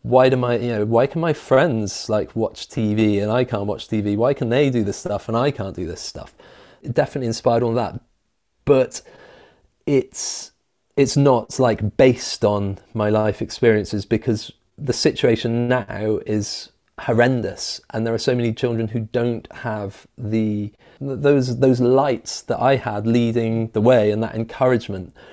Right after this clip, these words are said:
and that support. And that's kind of, I suppose, yeah,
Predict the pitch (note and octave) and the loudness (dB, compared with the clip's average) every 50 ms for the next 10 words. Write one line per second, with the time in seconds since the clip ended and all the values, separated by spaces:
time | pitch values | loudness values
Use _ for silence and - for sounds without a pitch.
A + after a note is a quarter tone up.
0 | - - _ - A2 A2 A2 E2 - - - A#2 G2 - - - C#3 A#2 G#2 F#2 | -20 -20 _ -6 -4 -4 -4 -6 -8 -8 -8 -8 -8 -4 0 2 4 4 2 0
1 | - - - - - - - - _ _ _ - - A2+ A2+ C3+ C3 A#2+ - - | -2 -8 -14 -20 -20 -20 -20 -20 _ _ _ -4 -2 0 2 2 2 0 -2 -8
2 | - - - - - B2+ A#2+ A#2 A2+ G#2+ G#2 A2 G#2 - - A2 - - A#2+ A2+ | -10 -10 -12 -10 -6 -4 -4 -2 -2 -2 -2 -2 -2 -2 -4 -6 -4 -2 0 2
3 | A2 G#2+ G#2 G#2 - - - _ _ _ _ _ _ _ _ _ _ _ _ _ | 2 0 -2 -4 -8 -14 -18 _ _ _ _ _ _ _ _ _ _ _ _ _
4 | - C#3 D3 D#3 C#3+ B2+ A#2 G#2+ G#2 G#2 | -2 2 4 4 6 6 4 4 2 0